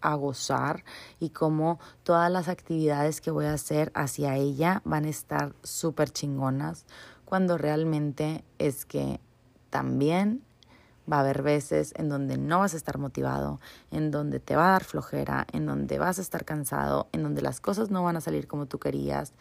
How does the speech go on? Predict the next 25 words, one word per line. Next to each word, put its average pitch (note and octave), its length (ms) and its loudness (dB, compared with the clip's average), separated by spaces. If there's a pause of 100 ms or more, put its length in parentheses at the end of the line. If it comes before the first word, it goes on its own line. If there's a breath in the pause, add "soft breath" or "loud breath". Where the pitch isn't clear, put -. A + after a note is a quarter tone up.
(400 loud breath)
en D#3+ 240 0
donde, D3 640 -2 (640)
no D#3+ 160 -2
sé, B3+ 300 -2
vas F3+ 200 0
a E3+ 40 -2
hacer E3+ 160 0
un E3+ 100 0
proyecto D#3 520 0
y D3+ 80 2
va C#3+ 60 0
a C#3+ 40 -2
estar - 240 -6
mal C#3+ 180 -2
y C#3+ 80 0
lo C#3+ 80 -2
vas C#3 140 -4
a C3 40 -8
tener C#3+ 220 -4
que D3 120 -2
volver - 260 2
a - 20 0
empezar C#3+ 320 -4
desde D3 240 -2
cero. E3 360 -4